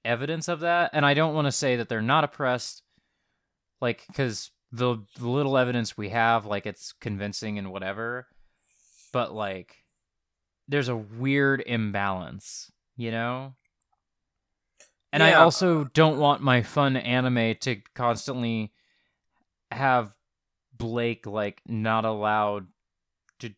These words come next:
Speaker 1: drink from water fountains, you know? <laughs> Like, I don't
Speaker 2: Right. I don't wanna see portrayals of microaggressions and stuff, but, like,
Speaker 1: Yeah.
Speaker 2: at the same time, it's difficult to talk about that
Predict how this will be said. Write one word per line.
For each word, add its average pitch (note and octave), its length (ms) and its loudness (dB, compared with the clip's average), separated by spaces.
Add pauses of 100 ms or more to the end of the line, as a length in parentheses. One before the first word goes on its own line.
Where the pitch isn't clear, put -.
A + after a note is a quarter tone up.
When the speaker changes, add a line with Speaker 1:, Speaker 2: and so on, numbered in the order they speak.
Speaker 1:
drink A2+ 280 -6
from A2+ 320 -8 (160)
water G#2 380 -2
fountains, F#2 680 -12 (260)
you C3 160 -6
know? C#3+ 460 0
<laughs> - 20 -20
Like, D3+ 300 -2
I D3 80 2
don't D#3 280 -2 (360)
Speaker 2:
Right. F#3 420 4
I G3 140 10
don't A#3+ 180 6
wanna G#3 220 4
see F#3 320 -2
portrayals D3 920 0
of B2 520 0 (440)
microaggressions B2+ 960 0
and - 100 -12
stuff, - 600 -10
but, - 180 -4
like, A#2+ 300 -2
Speaker 1:
Yeah. G#2 440 -2 (260)
Speaker 2:
at C#3 140 0
the D3 100 -4
same D3+ 320 -4
time, D#3 500 4 (300)
it's C#3+ 260 -6
difficult C#3+ 720 -4
to C3 320 -6
talk C3+ 380 -2
about C3 500 2
that C3 340 2